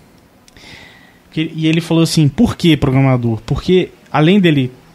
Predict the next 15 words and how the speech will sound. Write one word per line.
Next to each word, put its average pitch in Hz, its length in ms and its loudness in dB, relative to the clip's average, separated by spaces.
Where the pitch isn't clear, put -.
ter 147 100 2
uma, 131 360 0
ele 135 120 -2
gostar, 160 680 0
ele, 123 160 -6
ele 120 100 -4
gosta, 135 280 0
ele 123 80 -2
comentou 127 380 -4
que - 100 -12
tem 139 180 -2
uma, 127 240 -4
um 135 100 0
carinho, 143 420 0
assim, 151 240 -4